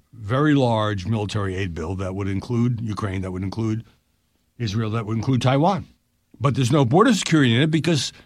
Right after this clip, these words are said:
the Republicans killed it. And I'm not blaming all Republicans. Mitch McConnell has been a steadfast champion of finding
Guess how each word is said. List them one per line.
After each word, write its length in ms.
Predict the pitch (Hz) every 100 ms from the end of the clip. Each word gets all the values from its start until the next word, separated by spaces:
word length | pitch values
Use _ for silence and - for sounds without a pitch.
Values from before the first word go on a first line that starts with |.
| _ -
the 100 | 170
Republicans 640 | 185 143 156 160 190 180
killed 300 | - 277 220
it. 140 | - - _ _ _ _ _ _ _ _
And 120 | - 220
I'm 100 | 269
not 140 | 262
blaming 320 | 247 262 254
all 180 | 240 254
Republicans. 640 | 240 220 277 254 160 87
Mitch 300 | 90 143 196
McConnell 500 | 247 185 202 254 254
has 140 | 247 143
been 140 | 180
a 80 | 180
steadfast 1080 | - - - - 269 202 185 113 - - _ _ _ _ _ _ _ _ _ _ _ _ _ _
champion 600 | - 226 254 240 117 120
of 180 | 127 127
finding 720 | - 143 147 147 160 180 180